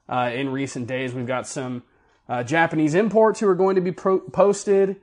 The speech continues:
uh, over the next couple of weeks who could make an impact. But Scott, who, what is, let's start with this. What is the biggest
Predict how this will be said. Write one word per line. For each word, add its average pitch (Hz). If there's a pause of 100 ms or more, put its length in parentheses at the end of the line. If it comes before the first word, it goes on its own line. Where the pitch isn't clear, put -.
(340)
uh, 147
over 165
the 165
next 165
couple 160
of 147
weeks 190
who 208
could 202
make 196
an 190
impact. 196 (1120)
But 139
Scott, -
who, 185
what 196
is, 175
let's 214
start 247
with 170
this. -
What 160
is 180
the 147
biggest 151